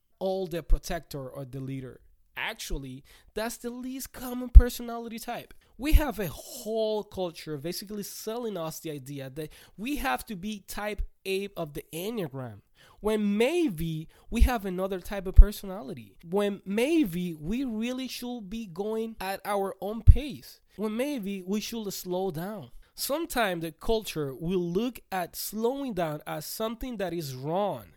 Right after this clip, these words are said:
but sometimes we have to be comfortable with going against the culture. For example, one of the ideas that the culture has sold us is that we are more productive when we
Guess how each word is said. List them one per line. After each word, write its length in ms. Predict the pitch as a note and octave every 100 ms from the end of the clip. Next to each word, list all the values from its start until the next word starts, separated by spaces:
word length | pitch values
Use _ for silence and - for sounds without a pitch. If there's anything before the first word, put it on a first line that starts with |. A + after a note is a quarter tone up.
| -
but 100 | -
sometimes 560 | - A3+ A#3+ C#4 A#3+ G3+
we 140 | G3
have 240 | G3 F#3+ F3+
to 120 | E3+
be 160 | D3 C#3+
comfortable 760 | - E3+ F3+ - F#3 F#3+ G3
with 320 | D3+ C#3+ B2 B2
going 380 | D3+ D#3 E3 E3
against 440 | C#3 A#2 C#3 C3+
the 80 | C#3
culture. 540 | - A#2+ B2+ - C#3 - _ -
For 140 | - D#3
example, 540 | D3 G#3+ G3 D#3 - - - - - - - -
one 160 | A3 B3
of 100 | A3+
the 60 |
ideas 340 | G3 F#3+ A3 G#3
that 160 | F#3+
the 80 | E3
culture 480 | - F#3 F#3 F#3+ F#3
has 260 | E3 F3
sold 640 | - - - - F#3+ F#3 F#3
us 140 | F3+
is 180 | F3 D#3+
that 240 | D#3+ D#3
we 240 | D3 E3 G3+
are 160 | F#3+
more 320 | F3+ D3+ E3 E3+
productive 580 | - D3+ D#3 - D3
when 200 | C3+ C3+
we 380 | C3 D3+ D3 D#3